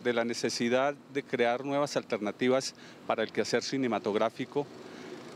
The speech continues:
Eh, tenemos una infraestructura, eh, donde podemos, eh, desarrollar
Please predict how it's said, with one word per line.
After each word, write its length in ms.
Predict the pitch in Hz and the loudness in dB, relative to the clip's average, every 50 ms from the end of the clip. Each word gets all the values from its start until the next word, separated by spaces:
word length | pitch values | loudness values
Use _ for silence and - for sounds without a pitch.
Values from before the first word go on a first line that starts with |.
| - - - - | -16 -8 -2 2
Eh, 640 | 127 123 123 120 120 117 117 113 113 113 110 113 107 - - - - - - - - - - | 2 4 4 4 4 4 4 2 2 2 2 0 0 -4 -10 -18 -18 -18 -18 -18 -18 -6 0
tenemos 560 | - 127 123 131 135 147 170 160 - - - - | 2 2 4 4 2 2 2 0 -2 -4 -4 0
una 160 | - 165 165 | 2 2 2
infraestructura, 840 | 160 - 160 151 - - - 160 - - - 147 139 139 143 151 - - - - - - - - - - - | 2 0 -2 -2 -2 -2 -4 -4 -2 2 4 4 6 4 2 0 -2 -10 -18 -18 -18 -16 -16 -16 -16 -10 -4
eh, 160 | - 117 113 107 107 | -2 0 0 0 2
donde 320 | 120 117 117 110 104 113 - | 2 2 2 2 2 0 2
podemos, 720 | - 123 120 120 120 123 127 135 143 139 - - - - - | 2 4 4 4 4 2 0 0 -2 -4 -4 -6 -10 -8 -2
eh, 320 | 117 110 107 104 104 104 104 | 2 4 6 6 6 4 4
desarrollar 640 | 113 110 - 123 107 110 107 104 113 127 135 147 | 2 0 2 2 2 2 2 2 2 2 2 0